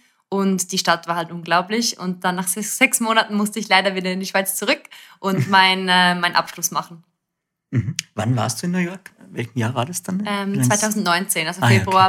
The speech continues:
Speaker 2: okay.
Speaker 1: bis August.
Speaker 2: Das heißt, du hast es echt noch ohne, ohne Pandemie und
Speaker 1: Ich
Speaker 2: Ding
Speaker 1: war
Speaker 2: gemacht?
Speaker 1: unglaublich,
Speaker 2: Mhm.
Speaker 1: ja, ich hatte so Glück, weil, ähm,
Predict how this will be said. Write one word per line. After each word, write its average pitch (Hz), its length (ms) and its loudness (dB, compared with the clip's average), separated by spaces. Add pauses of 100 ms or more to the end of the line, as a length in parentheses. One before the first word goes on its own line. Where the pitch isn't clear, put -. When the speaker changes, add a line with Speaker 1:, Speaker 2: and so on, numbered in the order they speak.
Speaker 2:
okay. 185 100 -8
Speaker 1:
bis 180 180 -2
August. - 420 -8
Speaker 2:
Das - 120 0
heißt, 113 160 0
du - 20 0
hast 120 80 0
es - 80 -2
echt 110 240 -6
noch 117 80 -2
ohne, 110 460 2
ohne 101 320 -4
Pandemie 98 480 -4
und 95 120 -6
Speaker 1:
Ich 104 180 2
Speaker 2:
Ding 104 80 0
Speaker 1:
war 196 240 4
Speaker 2:
gemacht? - 40 -8
Speaker 1:
unglaublich, 180 960 2
Speaker 2:
Mhm. 208 120 -8
Speaker 1:
ja, 180 220 2
ich - 280 -8
hatte 196 200 -8
so 196 220 -4
Glück, 214 360 -4
weil, 175 520 0
ähm, 175 880 -8